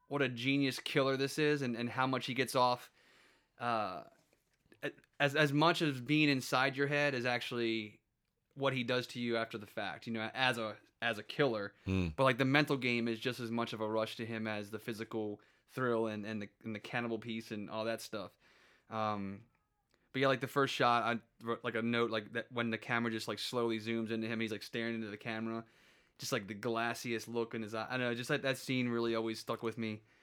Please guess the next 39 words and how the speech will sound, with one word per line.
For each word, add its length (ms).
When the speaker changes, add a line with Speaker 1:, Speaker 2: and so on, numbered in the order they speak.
Speaker 1:
And, 280
uh, 340
and 120
just 160
knowing 400
throughout 260
the 100
whole 300
film 400
that, 120
like, 240
he 180
was 180
completely 460
aware 480
of 160
every 340
gear 300
that 140
he 100
was 160
turning 480
and 220
nut 340
and 180
bolt 260
that 100
he 100
was 140
tightening, 420
you 80
know, 160
just 200
to 40
kind 240
of 140
make 300
things 280
go, 500